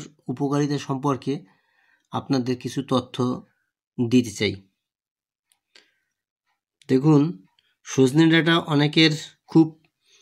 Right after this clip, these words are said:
প্রিয় একটি সবজি। বেশ কয়েকদিন ধরেই বাজারে উঠতে শুরু করেছে। বসন্তকালের শেষ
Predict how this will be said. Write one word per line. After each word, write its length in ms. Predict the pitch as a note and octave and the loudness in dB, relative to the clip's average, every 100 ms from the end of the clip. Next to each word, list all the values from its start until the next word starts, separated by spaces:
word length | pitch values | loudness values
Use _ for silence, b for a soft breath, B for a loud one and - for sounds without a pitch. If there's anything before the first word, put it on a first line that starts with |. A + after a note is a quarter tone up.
| _ _ _ | _ _ _
প্রিয় 340 | D3+ E3+ F#3 | 2 8 10
একটি 200 | F3+ F3+ | 8 4
সবজি। 440 | F3+ B2+ A2+ A#2 G#2 | 0 2 0 -2 2
বেশ 280 | C3+ D3 - | 4 4 4
কয়েকদিন 480 | D#3 D3+ D3+ E3+ | 4 4 6 4
ধরেই 280 | D3 D#3 D#3 | 6 6 6
বাজারে 520 | C#3+ C3+ C#3+ C#3+ D3 - | 6 4 6 6 4 0
উঠতে 320 | C#3+ B2+ D3 | -4 2 2
শুরু 240 | C#3+ C#3 | 4 2
করেছে। 440 | C3 C3 B2+ D3 F#3+ - _ b b b b b b B2 | 6 6 6 2 -2 -6 _ b b b b b b 4
বসন্তকালের 1080 | C3+ D#3 E3 E3+ F3+ F3+ F3 F3 E3 D#3+ C#3+ - _ _ | 4 4 2 6 8 8 6 4 6 6 4 -2 _ _
শেষ 720 | - - - D#3+ D3+ - - | -14 -2 4 6 6 2 -4